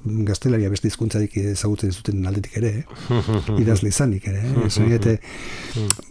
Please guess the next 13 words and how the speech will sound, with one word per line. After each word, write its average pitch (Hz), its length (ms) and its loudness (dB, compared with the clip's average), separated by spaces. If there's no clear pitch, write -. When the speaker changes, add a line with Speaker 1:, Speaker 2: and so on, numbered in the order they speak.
Speaker 1:
eh, 123 240 2
gertatzen 123 380 2
dena 151 120 4
da, 156 120 4
gurean 131 440 4
oraindik, 127 320 2
euskaraz 117 360 0
oraindik, 135 400 4
oraindik, 123 300 2
mm, 113 380 2
akaso 120 460 0
zertxobait 131 640 0
gehiago, 120 840 2